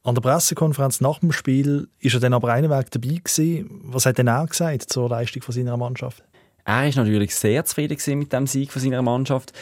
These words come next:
Speaker 2: Spielerisch hat es zwar noch zwei, drei Sachen gegeben, die man besser hätte können machen, aber vor allem mit dem Einsatz von seinen Spielern ist der Fabio Celestini sehr zufrieden.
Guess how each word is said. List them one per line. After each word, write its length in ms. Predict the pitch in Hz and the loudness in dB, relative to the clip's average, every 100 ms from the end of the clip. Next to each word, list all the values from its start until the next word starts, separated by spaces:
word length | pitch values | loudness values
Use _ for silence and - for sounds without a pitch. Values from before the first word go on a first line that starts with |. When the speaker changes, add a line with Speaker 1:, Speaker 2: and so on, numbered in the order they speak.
| - - | -20 -18
Speaker 2:
Spielerisch 540 | - - 160 170 151 135 | -6 2 4 4 2 2
hat 160 | 127 | 0
es 140 | - - | 0 -2
zwar 280 | 107 104 | 0 2
noch 260 | 107 107 98 _ | 2 2 0 _
zwei, 400 | - - 95 135 | -6 -2 2 2
drei 260 | 120 107 107 | 2 0 0
Sachen 420 | 110 104 107 113 | 2 0 0 -6
gegeben, 260 | - 104 107 | -2 -2 0
die 60 | |
man 100 | 95 | -2
besser 400 | 85 110 160 160 | 0 0 0 0
hätte 220 | 135 123 - | 0 -2 -2
können 200 | 131 120 | 0 2
machen, 360 | 113 - 113 - - - - | 2 2 -2 -2 -20 -20 -2
aber 180 | - 113 | 2 2
vor 240 | 107 117 113 | 2 2 4
allem 220 | 139 135 | 4 4
mit 120 | 117 | 4
dem 100 | 120 | 2
Einsatz 400 | 131 156 156 135 | 0 -2 -2 -2
von 140 | - 117 | -2 0
seinen 180 | 113 | 0
Spielern 400 | 107 110 110 113 | 0 0 2 4
ist 140 | 104 - | 2 -2
der 40 | |
Fabio 280 | 98 95 101 | 0 0 0
Celestini 600 | - 95 95 - 87 90 | -2 -2 -2 -4 -4 -4
sehr 360 | 82 73 67 - | -4 -6 -6 -8
zufrieden. 400 | - - - | -10 -14 -14